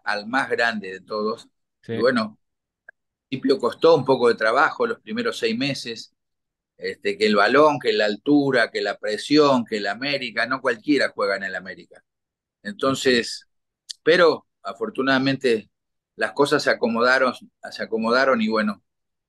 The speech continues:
Speaker 1: ahí está la historia de Héctor Miguel Celada. Y con la
Speaker 2: ¿Cómo?
Speaker 1: historia no se juega, ¿eh? Cuidado.
Speaker 2: No, con la historia no. No, no, no, la verdad es que no.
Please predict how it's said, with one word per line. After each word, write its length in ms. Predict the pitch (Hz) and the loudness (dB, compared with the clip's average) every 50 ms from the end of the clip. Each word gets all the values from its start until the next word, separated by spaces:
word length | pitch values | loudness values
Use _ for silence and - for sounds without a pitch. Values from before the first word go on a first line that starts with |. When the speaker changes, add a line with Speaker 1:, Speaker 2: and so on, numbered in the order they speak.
| _ - | _ -6
Speaker 1:
ahí 140 | - 110 110 | -4 -4 -4
está 160 | - - 113 | 0 0 0
la 100 | 110 110 | 2 2
historia 260 | 107 107 - - 117 | 0 -2 -2 -2 -2
de 260 | - _ _ _ _ _ | -2 _ _ _ _ _
Héctor 180 | - 101 98 98 | -12 -12 -10 -8
Miguel 220 | 101 101 104 98 | -4 -4 -4 -2
Celada. 520 | - - 101 98 95 92 90 92 - - _ _ _ _ _ _ _ _ _ _ _ _ _ _ _ - | -2 -2 0 2 2 2 2 0 -4 -12 _ _ _ _ _ _ _ _ _ _ _ _ _ _ _ -20
Y 120 | - 220 | -16 -6
con 200 | - 117 120 - | 0 2 4 6
la 60 | - | 6
Speaker 2:
¿Cómo? 100 | 208 202 | 6 6
Speaker 1:
historia 240 | 180 165 156 143 135 | 6 6 6 6 4
no 100 | 139 139 | 0 -2
se 140 | 143 - 120 | -6 -6 -6
juega, 360 | - 131 120 107 98 95 107 | -2 -2 0 0 -2 -4 -6
¿eh? 120 | 120 - _ _ _ | -8 -14 _ _ _
Cuidado. 300 | - 101 107 107 110 135 | -4 0 0 2 2 2
Speaker 2:
No, 240 | 185 214 226 226 - | 2 2 2 2 0
con 160 | 139 135 127 | -2 -2 -2
la 60 | 127 | -2
historia 320 | 123 127 - 160 165 151 | -4 -2 -2 0 0 0
no. 460 | 131 127 131 156 165 147 123 - _ _ _ _ _ - | -2 -2 -4 -4 -6 -6 -10 -14 _ _ _ _ _ -10
No, 120 | 123 151 | -8 -6
no, 120 | 165 151 | -4 -4
no, 140 | 139 143 165 | -4 -4 -2
la 100 | 165 131 | -2 0
verdad 200 | 120 127 143 165 | 0 2 0 0
es 80 | 165 165 | -2 -2
que 120 | - 139 | -6 -6
no. 260 | 131 143 160 170 165 | -4 -4 -6 -6 -8